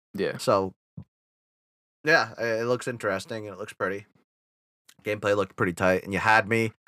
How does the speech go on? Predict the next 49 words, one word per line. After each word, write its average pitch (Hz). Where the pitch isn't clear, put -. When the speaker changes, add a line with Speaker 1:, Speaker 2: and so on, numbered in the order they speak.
Speaker 2:
when 110
the 95
guy 101
went 101
after 104
the 110
main 104
character 104
right 107
at 104
the 104
beginning, 104
and 101
the 92
main 95
character 117
just 104
slices 123
upward 120
and 120
he's 107
dead. 117
I -
was 135
like, 135
"Hell 165
yeah, 110
give 208
me 131
that." 107
Speaker 1:
I'm 170
in. 113
Speaker 2:
Uh, 127
next 175
they 269
had 240
Control, 139
which 123
I'm 113
in 107
love 101
with. 165
Speaker 1:
Yeah, 135
weirdly. 131
Speaker 2:
I'm 147
weirdly 156
in 135
love 131
with. 160